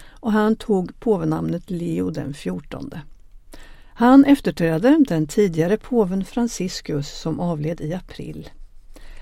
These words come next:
Och det här är en samling med korta utdrag från intervjuer och texter som påven Franciscus skrivit både före och efter det att han blev påve.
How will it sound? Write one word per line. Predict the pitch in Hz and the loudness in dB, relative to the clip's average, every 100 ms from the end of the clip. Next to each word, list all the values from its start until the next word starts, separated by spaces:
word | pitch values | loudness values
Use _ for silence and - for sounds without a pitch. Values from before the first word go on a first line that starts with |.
| - | -16
Och | - 226 | -4 4
det | 226 | 8
här | 262 294 | 10 10
är | 220 | 8
en | 185 | 6
samling | - 202 190 175 160 | 2 2 4 4 2
med | 151 | 2
korta | - 254 - 165 | 2 0 0 -4
utdrag | - 262 170 - - 254 247 180 | 2 0 0 -8 -4 0 0 0
från | - 180 180 226 | -4 -4 -2 2
intervjuer | 247 226 269 214 165 156 175 165 | 0 2 0 2 0 -2 -2 -4
och | 147 - | -6 -6
texter | 226 - - - 247 196 151 - - - | -8 -8 -12 -6 -2 -2 -2 -10 -20 -20
som | - 180 196 262 | -6 0 4 4
påven | 240 214 202 180 | 4 2 0 -2
Franciscus | 190 185 - 147 - 160 151 - | -2 -2 -2 -4 -4 -6 -6 -8
skrivit | - 180 160 147 - | -10 -6 -4 -6 -6
både | 180 143 | -4 -4
före | - 269 220 247 277 - - - | 0 0 2 2 0 -2 -20 -16
och | - | -6
efter | 190 143 - | -6 -6 -6
det | 180 143 | -2 -2
att | 143 185 | -2 -4
han | 180 | -6
blev | 147 143 | -6 -10
påve. | - 185 - - | -12 -12 -12 -12